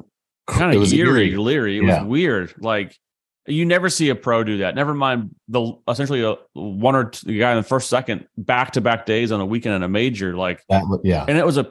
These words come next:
Speaker 1: like, you were right. It's a, that was a pure blade. Like,
Speaker 2: Both
Speaker 1: it
Speaker 2: of
Speaker 1: wasn't a
Speaker 2: them.
Speaker 1: bad
Speaker 2: They did.
Speaker 1: lie, a tough shot. It was a nine iron, dude. Like, you're
Speaker 2: Yeah.
Speaker 1: the best, one of the best ball strikers in the world. You just fucking bladed it. They both are. They're both unbelievable ball strikers, and they just bladed it straight to the face.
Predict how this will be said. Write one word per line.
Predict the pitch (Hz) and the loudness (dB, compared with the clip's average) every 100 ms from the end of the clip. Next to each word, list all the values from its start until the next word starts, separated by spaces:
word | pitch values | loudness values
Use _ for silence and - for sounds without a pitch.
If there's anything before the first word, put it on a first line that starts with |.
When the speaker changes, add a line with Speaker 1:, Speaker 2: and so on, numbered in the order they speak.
| - | -2
Speaker 1:
like, | 131 | -2
you | 131 | 0
were | 165 | 0
right. | 117 127 131 110 | 0 0 -2 -4
It's | 123 | -6
a, | 123 - _ _ | -8 -10 _ _
that | 202 | -2
was | 185 | 0
a | 98 | -2
pure | - - 147 | -4 0 0
blade. | 92 98 113 98 80 95 _ _ | 0 0 0 0 -4 -14 _ _
Like, | 107 101 90 - _ - | 0 0 -2 -10 _ -2
Speaker 2:
Both | 139 131 | 0 4
Speaker 1:
it | |
Speaker 2:
of | 139 | 4
Speaker 1:
wasn't | 175 | 4
a | 131 | 2
Speaker 2:
them. | |
Speaker 1:
bad | 113 135 135 | 2 2 2
Speaker 2:
They | |
did. | 113 | 2
Speaker 1:
lie, | 135 147 151 | 2 2 2
a | 131 | 0
tough | - 151 - | 0 -2 -2
shot. | 139 143 143 | -2 0 0
It | 127 | -2
was | 156 | -4
a | 110 | -6
nine | 95 104 127 | -2 -2 0
iron, | 101 92 87 | -2 -4 -4
dude. | 95 110 117 | -6 -6 -4
Like, | 107 98 90 - _ | -2 -2 -4 -14 _
you're | 139 | 2
Speaker 2:
Yeah. | 139 | 4
Speaker 1:
the | 139 | 2
best, | 151 - | -2 -2
one | 151 | -2
of | 147 | 0
the | |
best | 123 147 | -2 -2
ball | 127 139 | -2 -2
strikers | 151 135 127 | -2 -2 -2
in | |
the | 120 | -4
world. | 101 117 170 98 | -2 0 0 0
You | 92 131 | -6 -8
just | 147 | -8
fucking | - 123 123 110 | -4 -4 -2 -2
bladed | 107 147 127 | 0 0 0
it. | 120 - _ _ - | -2 -4 _ _ -2
They | 151 | 2
both | 139 214 180 | 2 2 0
are. | 95 80 - - | -2 -4 -10 -2
They're | 143 | 0
both | 135 180 | 2 2
unbelievable | 143 156 151 151 143 131 | 2 0 2 0 0 -2
ball | 127 175 | -2 -2
strikers, | - 113 107 104 | -2 -4 -4 -6
and | |
they | 110 | -6
just | 120 107 | -6 -6
bladed | 92 107 143 120 | 0 4 4 2
it | 95 - | 0 -4
straight | - 131 101 | -4 -2 0
to | 120 | -2
the | |
face. | 104 151 110 | -4 -6 -6